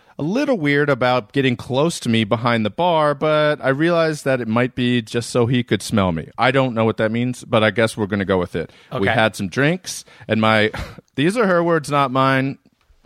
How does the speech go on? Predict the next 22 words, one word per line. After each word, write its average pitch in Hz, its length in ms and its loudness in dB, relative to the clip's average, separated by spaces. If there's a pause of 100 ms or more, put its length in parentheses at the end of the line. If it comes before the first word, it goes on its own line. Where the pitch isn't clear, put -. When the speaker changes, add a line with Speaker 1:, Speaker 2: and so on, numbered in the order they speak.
(440)
Speaker 1:
"We 117 80 0
had 156 160 0
some 147 120 0
drinks, 175 300 0
and 127 140 2
my 113 100 4
hoe 143 280 0
urges 151 400 0
were 123 100 2
bigger 131 380 0
than 131 160 0
my 127 100 2
red 123 260 0
flags." 151 480 -2
We've 185 200 0
all 110 160 4
had 107 180 0
those 101 260 -2
times. 110 560 -2 (880)
So, 165 540 2 (1000)
<laughs> - 1300 -4
um, 135 960 2